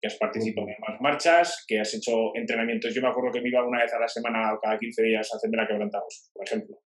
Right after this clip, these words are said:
Speaker 1: Tenía disponibilidad, y... pero es que para asimilar eso, aparte de estar muy bien entrenado, porque si no, no lo asimilas,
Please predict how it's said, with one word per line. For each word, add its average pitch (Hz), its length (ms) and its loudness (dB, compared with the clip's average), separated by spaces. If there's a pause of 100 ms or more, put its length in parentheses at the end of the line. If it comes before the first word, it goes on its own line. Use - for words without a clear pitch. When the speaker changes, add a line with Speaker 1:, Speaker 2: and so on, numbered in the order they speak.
(420)
Speaker 1:
Tenía 101 240 -4
disponibilidad, 107 800 2 (600)
y... 120 580 0
pero 123 180 0
es 120 80 -4
que 147 80 2
para 143 160 6
asimilar 156 400 4
eso, 196 440 6
aparte 139 400 4
de 139 200 4
estar 139 420 2
muy 131 420 2
bien 139 200 2
entrenado, 143 600 2
porque 110 200 -2
si 104 100 -4
no, 110 80 2
no 117 140 2
lo 117 80 6
asimilas, 123 720 0